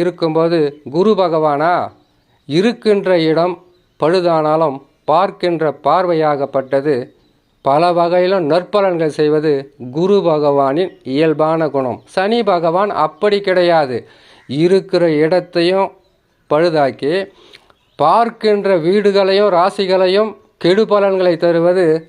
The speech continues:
சனி பகவானின் மிகப்பெரிய ஒரு சாதுரியத்தன்மைன்னு சொல்லலாம். அப்படி இருக்கும்போது மிக கவனமாக இருக்க வேண்டும்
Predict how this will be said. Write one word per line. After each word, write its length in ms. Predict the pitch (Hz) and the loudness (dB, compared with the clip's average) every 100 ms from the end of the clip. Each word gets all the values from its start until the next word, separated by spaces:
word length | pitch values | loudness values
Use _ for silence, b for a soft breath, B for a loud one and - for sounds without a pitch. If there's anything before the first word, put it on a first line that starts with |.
| - | -8
சனி 260 | 180 202 220 190 | -4 0 0 2
பகவானின் 680 | 165 151 143 139 139 175 202 - 156 | 0 0 0 0 0 0 -2 -2 -2
மிகப்பெரிய 680 | 175 202 196 190 196 208 196 175 | 0 -2 0 -2 0 0 0 2
ஒரு 240 | 175 180 151 165 165 | 2 2 2 0 -6
சாதுரியத்தன்மைன்னு 1000 | - 170 202 196 190 185 160 147 151 165 | -4 0 0 0 0 -2 -4 -4 -4 -2
சொல்லலாம். 380 | 151 131 117 104 b b b b b | 0 0 -2 -6 b b b b b
அப்படி 440 | 131 147 - 185 175 175 | -4 -4 -4 -4 -2 -2
இருக்கும்போது 680 | 185 190 170 160 170 180 220 220 B B B | -4 -4 -6 0 0 2 -2 -4 B B B
மிக 320 | 127 151 165 | -2 0 -2
கவனமாக 800 | 135 143 165 170 170 170 185 185 175 | -2 0 0 -2 -2 0 0 -2 -4
இருக்க 340 | 156 147 147 139 131 | -4 -4 -2 -4 -4
வேண்டும் 420 | 131 131 160 | -6 -4 -4